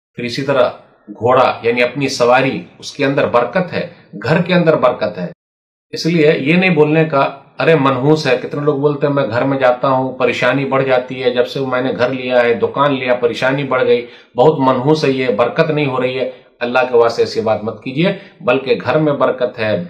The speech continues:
عورت میں برکت ہے، پھر اسی طرح گھوڑے میں برکت ہے، سواری میں برکت ہے۔ کتنے لوگ یہ بولتے ہیں، "جب سے میں نے یہ سواری خریدی ہے، موٹر سائیکل خریدی، گاڑی خریدی، بس ایکسیڈنٹ ہی ہو رہا ہے،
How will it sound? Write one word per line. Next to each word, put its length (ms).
عورت 320
میں 120
برکت 440
ہے، 280
پھر 80
اسی 260
طرح 300
گھوڑے 540
میں 120
برکت 440
ہے، 100
سواری 460
میں 100
برکت 420
ہے۔ 120
کتنے 260
لوگ 180
یہ 100
بولتے 300
ہیں، 80
"جب 120
سے 120
میں 160
نے 60
یہ 120
سواری 400
خریدی 500
ہے، 80
موٹر 260
سائیکل 380
خریدی، 520
گاڑی 240
خریدی، 460
بس 280
ایکسیڈنٹ 480
ہی 60
ہو 140
رہا 100
ہے، 60